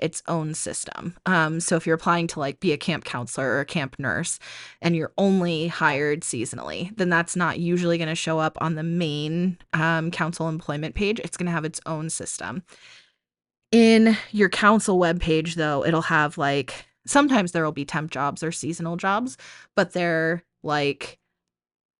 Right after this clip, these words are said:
I guess you could think of it as, like, headquarters <laughs> jobs, right? So, um, they might, you might have, um,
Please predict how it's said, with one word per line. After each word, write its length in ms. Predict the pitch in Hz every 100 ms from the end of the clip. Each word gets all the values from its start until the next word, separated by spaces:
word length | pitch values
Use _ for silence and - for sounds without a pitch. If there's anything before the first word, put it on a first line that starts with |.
| _
I 80 | -
guess 180 | 170 165
you 60 | 190
could 140 | 180
think 140 | 147
of 80 | 139
it 80 | 147
as, 180 | 135 -
like, 200 | 139 -
headquarters 800 | - 180 160 - 143 113 139 -
<laughs> 20 |
jobs, 480 | 110 202 208 196 208
right? 400 | 226 202 190 -
So, 340 | - 208 185 180 - - -
um, 380 | 190 170 160 160
they 220 | 175 208
might, 680 | 196 185 185 196 - - - -
you 160 | 208
might 340 | 196 185 208 -
have, 680 | - 170 165 165 165 180 - -
um, 760 | 170 160 151 151 156 160 165